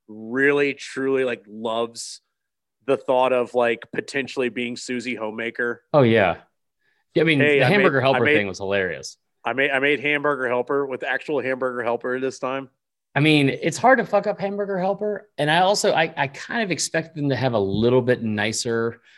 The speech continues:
Speaker 2: like, I didn't expect them to be going to a Whole Foods, but I thought, like, you know, something nicer than hamburger helper. They are absolutely, like, they're multimillionaires. What are you getting
Speaker 1: Well,
Speaker 2: fucking hamburger helper?
Speaker 1: they're, they're on a ranch. So, I mean, yeah,
Speaker 2: True.
Speaker 1: you gotta figure that,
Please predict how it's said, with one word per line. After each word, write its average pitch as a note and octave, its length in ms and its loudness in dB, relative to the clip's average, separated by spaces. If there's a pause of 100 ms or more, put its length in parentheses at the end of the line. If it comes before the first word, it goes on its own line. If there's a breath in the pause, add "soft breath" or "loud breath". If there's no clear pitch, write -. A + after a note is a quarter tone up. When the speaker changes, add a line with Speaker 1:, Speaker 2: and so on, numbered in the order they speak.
(280 soft breath)
Speaker 2:
like, D#3 80 4
I G3 40 6
didn't F3+ 140 4
expect C#3 200 -2
them C3 100 0
to - 20 0
be A2 60 0
going A#2 160 2
to G2 80 2
a F2+ 60 -4
Whole B2 220 0
Foods, F2+ 340 -4
but G2+ 120 0
I G2 60 -4
thought, A2 200 0
like, G2 240 -4
you A#2 60 -2
know, F2 320 -6
something C3 460 2
nicer A2 240 0
than F#2+ 120 -4
hamburger G2 480 -4
helper. G2+ 360 0
They C3 200 2
are C3 220 2
absolutely, B2+ 420 -4
like, G#2 60 -10
they're B2 100 0
multimillionaires. B2 840 -2
What C#3+ 100 -8
are E3 40 -4
you D#3 120 -6
getting C#3 160 -6
Speaker 1:
Well, E3 140 4
Speaker 2:
fucking C3 180 0
hamburger A#2 380 -4
helper? C#3 400 -8 (420)
Speaker 1:
they're, C#3 240 2
they're F3+ 200 6
on C4+ 120 6
a E3+ 80 2
ranch. A2 600 -4
So, C3 200 -2
I B2 40 -2
mean, B2 180 -6
yeah, C#3 140 0
Speaker 2:
True. A2 100 0
Speaker 1:
you B2+ 60 -6
gotta B2+ 160 -2
figure B2 400 -4
that, A2 240 -4